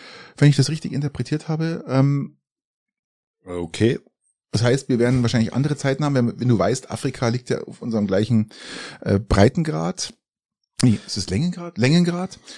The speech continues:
Speaker 1: Und, ähm,
Speaker 2: Ja, ja, Längengrad, ja.
Speaker 1: Längengrad, das heißt, wir sind da zeitlich, äh, du weißt, zwischen Deutschland und Südafrika ist so eine Stunde
Speaker 2: Ja,
Speaker 1: Unterschied.
Speaker 2: da ist relativ
Speaker 1: Wenn überhaupt.
Speaker 2: wenig, je nachdem,
Speaker 1: Das
Speaker 2: wo du
Speaker 1: heißt,
Speaker 2: da bist, ja.
Speaker 1: genau, wir sagen jetzt mal eine Stunde.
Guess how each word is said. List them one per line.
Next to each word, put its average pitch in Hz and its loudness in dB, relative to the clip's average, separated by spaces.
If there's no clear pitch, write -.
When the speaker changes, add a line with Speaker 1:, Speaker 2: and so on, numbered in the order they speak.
Speaker 1:
Und, 131 -4
ähm, 123 0
Speaker 2:
Ja, - 4
ja, 110 2
Längengrad, 95 -8
ja. - -4
Speaker 1:
Längengrad, 165 0
das 139 -10
heißt, 123 -4
wir 117 -2
sind 139 -2
da 120 -4
zeitlich, 143 -4
äh, 120 -6
du - -4
weißt, 113 2
zwischen 127 -2
Deutschland 131 0
und 113 -4
Südafrika 131 0
ist - -2
so 123 -4
eine 117 2
Stunde 139 2
Speaker 2:
Ja, 120 0
Speaker 1:
Unterschied. 104 6
Speaker 2:
da 107 6
ist 101 2
relativ 101 2
Speaker 1:
Wenn 139 0
überhaupt. 101 4
Speaker 2:
wenig, 101 -2
je 117 6
nachdem, 104 2
Speaker 1:
Das 98 0
Speaker 2:
wo 107 6
du 120 8
Speaker 1:
heißt, - 4
Speaker 2:
da 98 6
bist, - -6
ja. - -4
Speaker 1:
genau, 117 2
wir 117 2
sagen 117 0
jetzt 120 -6
mal 117 0
eine 104 0
Stunde. 147 -4